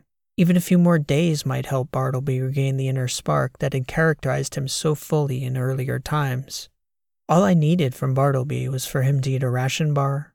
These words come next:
a few periodic exercise sessions, and the occasional efforts at baseline ablutions. The only catch on my end was that the computational demand to run such a simulation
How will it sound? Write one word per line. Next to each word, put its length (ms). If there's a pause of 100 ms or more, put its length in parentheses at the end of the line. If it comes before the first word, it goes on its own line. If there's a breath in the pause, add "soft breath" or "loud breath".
(160)
a 60
few 200
periodic 600
exercise 520
sessions, 540 (220)
and 120
the 80
occasional 540
efforts 460
at 100
baseline 480
ablutions. 720 (400)
The 120
only 160
catch 380
on 120
my 240
end 340
was 180
that 180
the 80
computational 760
demand 400
to 100
run 260
such 260
a 40
simulation 760